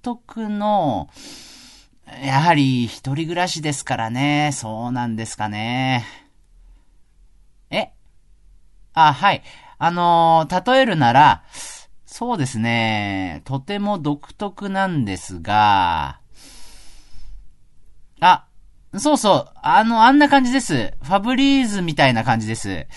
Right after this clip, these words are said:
また詳しいことが分かりましたら呼びかけます。現場からは以上です。ん？はい。現場です。え？種子？あ、種子植物のようなものは置いてないです。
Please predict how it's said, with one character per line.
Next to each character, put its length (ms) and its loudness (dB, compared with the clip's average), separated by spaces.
ま 140 -2
た 160 6
詳 180 0
し 140 -2
い 40 -6
こ 100 -4
と 80 -2
が 100 2
分 100 2
か 80 0
り 80 0
ま 120 2
し 60 -8
た 120 -2
ら 140 2
呼 100 -8
び 100 -8
か 120 -6
け 100 -6
ま 160 2
す。 180 -8
現 140 0
場 100 2
か 120 4
ら 80 6
は 200 6
以 80 -6
上 160 0
で 400 2
す。 320 -16
ん？ 200 0
は 160 6
い。 240 0
現 140 0
場 120 4
で 120 -4
す。 280 -8
え？ 260 -2
種 340 -6
子？ 440 -10
あ、 200 2
種 180 -6
子 180 -4
植 260 -2
物 240 -2
の 120 0
よ 140 2
う 40 0
な 100 0
も 160 0
の 160 2
は 180 6
置 100 0
い 40 -8
て 100 -8
な 160 0
い 60 -2
で 100 -4
す。 320 -8